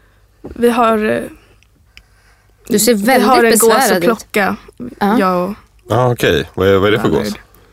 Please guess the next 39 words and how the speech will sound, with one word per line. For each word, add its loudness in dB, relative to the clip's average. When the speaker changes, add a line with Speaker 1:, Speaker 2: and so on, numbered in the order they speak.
Speaker 1:
Jag 0
tycker -2
att 0
han, 0
jag 0
hade 2
höga 0
förväntningar. -6
Jag -2
läste 0
The 2
Atrocity -4
Exhibition, -8
det -12
han -10
var. -12
Speaker 3:
Vet -4
inte, -10
jag -2
har -2
inte -4
läst -4
den. -14
Speaker 1:
Ehm, -2
och, -4
eh, 2
jag 2
var 0
li-, -2
ja, 0
men 2
han 0
har 0
skrivit -6
Crash -4
också. -12
Speaker 3:
Mm. 0
Speaker 1:
Ehm, 2
Crash -2